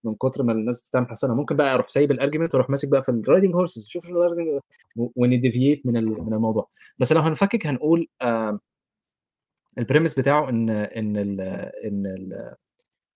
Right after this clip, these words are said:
الpremise بتاعه إن هو، آآ، أو خلينا نقول هو عايز إيه؟ هو عايز يقول أنا عايز العربيات الجاز، ومش عايز يبقى في أي نوع من أنواع ال-، الpressure على العربيات الجاز.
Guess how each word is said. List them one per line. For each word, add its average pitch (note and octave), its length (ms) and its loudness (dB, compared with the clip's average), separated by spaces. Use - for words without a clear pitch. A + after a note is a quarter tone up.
الpremise C#3+ 280 -2
بتاعه D#3+ 300 2
إن A#2 120 0
هو، D3 360 4
آآ، A2 480 0
أو C3 60 6
خلينا F3+ 280 6
نقول F#3 160 4
هو D#3 120 6
عايز C3+ 260 6
إيه؟ A2 140 2
هو A#2 80 2
عايز D#3+ 240 2
يقول E3 380 -2
أنا B2+ 100 0
عايز C#3+ 320 -2
العربيات A#2 400 0
الجاز، A2+ 440 -6
ومش A2 180 -4
عايز D3 160 0
يبقى B2 200 -4
في C#3+ 360 -6
أي C#3 220 0
نوع C3+ 120 0
من C3+ 100 -8
أنواع B2 240 -2
ال-، G2+ 640 -4
الpressure D3 360 2
على C#3 280 0
العربيات A2+ 280 -2
الجاز. A2+ 420 -8